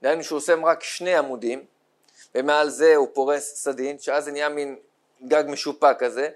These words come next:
אז אפילו אם זה מעל עשרה טפחים, גם כן מותר לישון בס-, ב-, ב-, במ-, במקום כזה ב-, בסוכה. בתוספות, בדיבור המתחיל ובלבד, הוא מבאר,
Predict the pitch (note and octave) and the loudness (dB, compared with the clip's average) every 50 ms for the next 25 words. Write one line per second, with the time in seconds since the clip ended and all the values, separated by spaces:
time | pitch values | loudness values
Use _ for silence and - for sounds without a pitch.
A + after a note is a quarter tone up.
0 | - _ _ _ _ _ - A#2+ A#2 B2+ C3 - G3 G3+ F#3+ F3 D#3 E3+ E3+ E3+ | -12 _ _ _ _ _ -6 -4 -4 -2 -2 -2 0 -2 -2 -2 -2 -4 -2 2
1 | G3 B3 C#4+ C4+ A3+ - - F#3+ E3+ F3 E3 E3+ - E3+ E3+ - E3+ E3+ F3+ F#3 | 4 4 4 4 4 2 4 4 4 4 4 2 0 -2 0 0 -2 -4 -4 -6
2 | F3+ _ _ _ _ - C#3+ A3 A#3+ B3 A3 A3+ G#3 F#3 E3+ D#3 - F3+ E3 D#3+ | -12 _ _ _ _ 0 0 2 2 0 0 -2 -2 -2 -4 -2 0 2 2 0
3 | D3+ C#3+ - F3+ D#3+ D3+ C#3+ - - - B2+ C#3+ C#3 C3+ A#2+ C3 C3+ C3+ C3 - | 0 -4 -8 -8 -8 -8 -10 -12 -10 -6 -4 -2 -2 -2 -2 -4 -4 -4 -4 -8
4 | _ _ _ _ _ _ _ _ _ - C#3 C#3 C#3+ C3+ B2+ D3 C#3+ C#3+ C#3 - | _ _ _ _ _ _ _ _ _ -10 -8 -8 -6 -2 -2 0 0 0 0 2
5 | F3+ F3 E3 D3+ - D#3 C#3 D3 E3 D#3 D#3+ D3 C#3 C#3 C3+ C3+ C3+ B2+ - - | 2 2 2 2 0 0 2 4 2 4 6 8 8 8 8 6 4 2 -2 -12
6 | _ _ _ _ - - _ _ _ - B2 - D#3 D3+ D#3 - C3+ A#2+ G2+ - | _ _ _ _ -20 -20 _ _ _ -10 -8 -6 -6 -4 0 2 2 2 2 -2
7 | - _ _ _ _ _ _ _ _ _ _ _ _ _ _ _ _ _ _ _ | -10 _ _ _ _ _ _ _ _ _ _ _ _ _ _ _ _ _ _ _
8 | _ - - _ - - - - F#3+ F#3+ F#3 - - D3 B2+ G2+ G#2+ A#2+ A#2+ A#2 | _ -20 -20 _ -14 -8 -2 0 0 0 0 -2 -4 -4 -4 -4 -4 -6 -4 -4
9 | D3 D3 D3+ D3 C#3 - - E3 D3+ C3 C#3 C3+ C3 C3 E3+ A3 G#3+ F3 D3+ D3+ | -2 -2 -2 -4 -4 -6 -4 -4 -4 -4 -4 -6 -2 2 4 4 4 4 0 -4
10 | D3+ C#3+ C3+ E3+ F3+ G#3+ G#3+ F#3+ D#3 | -6 -4 -2 0 0 0 0 -2 -4